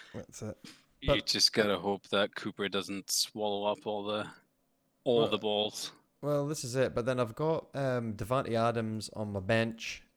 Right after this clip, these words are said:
Speaker 1: So
Speaker 2: He
Speaker 1: I don't
Speaker 2: ain't
Speaker 1: know if his
Speaker 2: coming
Speaker 1: turf's
Speaker 2: back.
Speaker 1: out. I don't know.
Speaker 2: Nah, he's, he's, uh, like, listening to the game last night, it sounds like this is a longer, longer
Speaker 1: How
Speaker 2: thing.
Speaker 1: bad's his turf toe? Just get over it. Jesus Christ. It's
Speaker 2: Well,
Speaker 1: like
Speaker 2: do you not
Speaker 1: sore
Speaker 2: remember
Speaker 1: foot.
Speaker 2: when Julio Jones had it one year and missed, like,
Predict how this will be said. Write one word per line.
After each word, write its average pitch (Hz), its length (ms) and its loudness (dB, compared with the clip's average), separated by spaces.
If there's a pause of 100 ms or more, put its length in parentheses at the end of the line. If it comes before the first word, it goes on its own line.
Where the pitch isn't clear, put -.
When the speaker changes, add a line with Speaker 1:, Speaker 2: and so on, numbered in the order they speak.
(200)
Speaker 1:
So - 160 -2
Speaker 2:
He 120 60 6
Speaker 1:
I - 40 10
don't 113 80 10
Speaker 2:
ain't 107 100 8
Speaker 1:
know 117 80 4
if 110 60 4
his 110 180 4
Speaker 2:
coming - 80 2
Speaker 1:
turf's 117 240 6
Speaker 2:
back. 107 80 8
Speaker 1:
out. 117 360 2
I 110 120 0
don't 101 200 0
know. 101 240 0
Speaker 2:
Nah, 101 340 2
he's, 98 440 -2
he's, 107 380 2
uh, 101 140 4 (240)
like, 107 220 4 (140)
listening 135 540 6
to 127 100 2
the 113 160 8
game 107 380 2
last 101 400 4
night, 101 280 0 (520)
it 101 100 -4
sounds 101 340 4
like 95 160 4
this 95 140 -6
is 95 160 -4
a 98 80 -2
longer, 95 460 0 (340)
longer 98 300 -4
Speaker 1:
How 104 60 4
Speaker 2:
thing. 208 300 4 (120)
Speaker 1:
bad's 175 300 6
his 156 140 -2
turf 196 360 2
toe? 101 340 2
Just 160 280 -6
get - 140 -2
over 143 280 2
it. 90 100 -4
Jesus 156 300 -4
Christ. 113 520 0 (140)
It's - 140 -12
Speaker 2:
Well, 220 220 4
Speaker 1:
like 170 100 -12
Speaker 2:
do - 120 6
you 226 60 8
not 233 120 6
Speaker 1:
sore - 80 4
Speaker 2:
remember - 240 4
Speaker 1:
foot. 120 160 2
Speaker 2:
when 120 160 2
Julio 135 400 6
Jones 135 380 4
had 101 180 6
it - 100 4
one 98 260 2
year 95 220 6
and 92 160 0
missed, - 280 2
like, 98 320 8